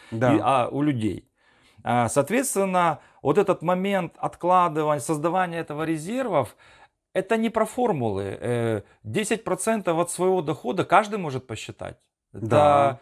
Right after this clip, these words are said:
Speaker 2: седьмой класс или пятый класс, я не знаю, когда проценты там учат, да?
Speaker 1: Да, да, да.
Speaker 2: И это в-, просто в, в понимании, зачем это тебе надо, в, э, вере, то, что это тебе надо, ну, в навыке в каком-то неосознанном. То есть это то, что будет,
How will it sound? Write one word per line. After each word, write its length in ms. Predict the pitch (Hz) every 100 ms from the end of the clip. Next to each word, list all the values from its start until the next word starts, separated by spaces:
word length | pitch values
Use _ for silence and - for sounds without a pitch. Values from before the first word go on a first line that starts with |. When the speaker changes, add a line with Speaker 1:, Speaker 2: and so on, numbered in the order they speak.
| _
Speaker 2:
седьмой 400 | - 151 185 190
класс 320 | 170 220 220
или 120 | 123
пятый 300 | 117 190 208
класс, 340 | - 101 87 101
я 60 |
не 220 | 98 104
знаю, 240 | 117 156 123
когда 140 | 95
проценты 420 | 87 104 113 98
там 220 | - 92 98
учат, 240 | - 85
да? 140 | 95
Speaker 1:
Да, 240 | 107 127 123
да, 140 | 120
да. 180 | 113 110 - -
Speaker 2:
И 100 | 139
это 240 | 202 196
в-, 60 | -
просто 340 | 180 202 180
в, 380 | 127 104 110 110
в 80 | -
понимании, 640 | 170 208 185 131 117 117
зачем 380 | 131 147 - 165
это 180 | 160 165
тебе 160 | 156 170
надо, 460 | 170 160 107 104 - - _
в, 300 | 110 123 143
э, 640 | 156 151 147 143 135 131
вере, 540 | 120 107 131 147 131 156
то, 160 | 165
что 160 | 160 165
это 160 | 160 156
тебе 260 | 156 160
надо, 460 | 160 156 156 151 135 _ _
ну, 100 | 131
в 160 | 110 123
навыке 540 | 160 156 135 156 -
в 80 | 165
каком-то 520 | 170 - 185 165 175 147
неосознанном. 880 | 156 185 170 - 202 139 123 101
То 100 | 101
есть 80 | 113
это 160 | 113 110
то, 160 | 214
что 140 | 226 135
будет, 260 | 117 196